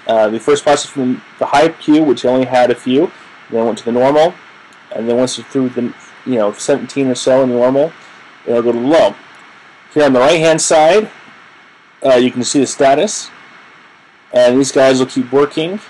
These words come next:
and, uh, once they're done, they'll start waiting again. Thirty-five, twenty-one,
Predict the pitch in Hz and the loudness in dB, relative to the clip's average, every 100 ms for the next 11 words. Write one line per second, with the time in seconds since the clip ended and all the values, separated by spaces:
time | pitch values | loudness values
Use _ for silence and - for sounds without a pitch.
0 | - - 117 117 113 113 110 131 - - | -16 -6 -2 0 0 -2 -4 -6 -12 -20
1 | - - - _ _ _ _ _ _ _ | -20 -20 -20 _ _ _ _ _ _ _
2 | _ _ _ _ - - 110 123 131 - | _ _ _ _ -14 -12 -6 -2 -2 -2
3 | 127 113 117 120 170 208 - - - - | -4 0 2 2 0 -4 -12 -20 -20 -20
4 | _ _ _ _ _ - 123 117 117 117 | _ _ _ _ _ -6 -2 2 2 0
5 | - - - - 127 131 127 - - - | -6 -10 -4 2 4 2 0 -10 -16 -20
6 | - - - - _ _ _ _ _ _ | -20 -20 -20 -20 _ _ _ _ _ _
7 | 131 127 120 107 98 92 - - - - | 0 2 2 -2 -8 -12 -14 -20 -20 -20
8 | - _ _ _ _ _ _ _ _ _ | -20 _ _ _ _ _ _ _ _ _
9 | _ _ _ _ _ _ _ _ _ 117 | _ _ _ _ _ _ _ _ _ -8
10 | 107 - 135 135 135 135 135 131 135 135 | -6 -2 2 4 4 4 4 4 2 2
11 | 135 135 131 - - - - 131 113 113 | 2 0 -4 -18 -20 -20 -10 -6 -4 -2
12 | 123 127 131 131 131 135 | 0 2 2 2 0 -4